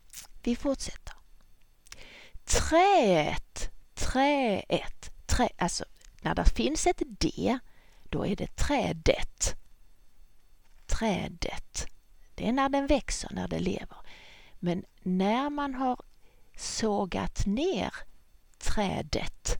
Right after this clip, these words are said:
så kallas det inte för träd, utan då har man sågat bort grenarna och det som finns kvar kallas för trä. Och då blir bestämd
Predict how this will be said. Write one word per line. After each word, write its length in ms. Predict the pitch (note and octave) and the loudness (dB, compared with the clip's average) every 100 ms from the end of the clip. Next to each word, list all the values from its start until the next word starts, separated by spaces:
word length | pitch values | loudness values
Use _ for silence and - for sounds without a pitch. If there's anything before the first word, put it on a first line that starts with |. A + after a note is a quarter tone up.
| - - - _ - _ - - - - - | -2 -16 -20 _ -20 _ -20 -20 -20 -20 -18
så 240 | - - - | -10 -6 -6
kallas 840 | - G3 D4+ F4 D3+ F#3+ - - - - - - - _ - _ _ _ _ _ - - - - | 0 2 4 4 2 -2 -4 -8 -12 -20 -20 -20 -20 _ -20 _ _ _ _ _ -20 -18 -18 -4
det 260 | F3+ - | -2 0
inte 260 | A3 D4 A#3+ | 0 0 -4
för 160 | - | -6
träd, 580 | G#3+ - F4 - - - - - - - - - - | -6 -4 -2 -4 -6 -6 -8 -8 -20 -20 -20 -20 -4
utan 500 | G3 - F#3 F3+ F3+ - - - - - | -4 -2 -4 -4 -6 -16 -20 -20 -20 -8
då 80 | F#3 | -6
har 140 | - | -4
man 180 | E3+ F3+ | -6 -6
sågat 560 | - G3+ G#3+ A#3 A#3+ - | -4 0 0 -2 -4 0
bort 360 | E4 D#4 - | 0 0 -6
grenarna 720 | B3+ C4 C#4+ D4 B3+ A#3 C4 E4+ - | -2 0 0 -2 -4 -4 -6 -8 -6
och 120 | A#3 | 0
det 160 | B3+ | 2
som 200 | B3 A#3 | 2 0
finns 320 | A3 A3 G3+ - | -2 -2 -2 2
kvar 380 | - C#4+ C4+ - | 4 4 -2 -6
kallas 420 | - B3 A#3 G3+ | -2 0 -2 -4
för 180 | - F#3 - - - | -4 -6 -6 -12 4
trä. 480 | - G3+ C#4+ B3+ - - - _ _ _ _ - - - - - - _ - _ - - - - - - | 4 4 2 0 -2 -10 -18 _ _ _ _ -20 -20 -20 -20 -20 -20 _ -20 _ -20 -20 -20 -20 -20 -8
Och 100 | G3+ | -4
då 100 | F#3 | -4
blir 240 | A3+ D#4 | 0 0
bestämd 640 | B3 A#3+ - B3+ A#3+ A3+ | 2 -2 0 0 0 -2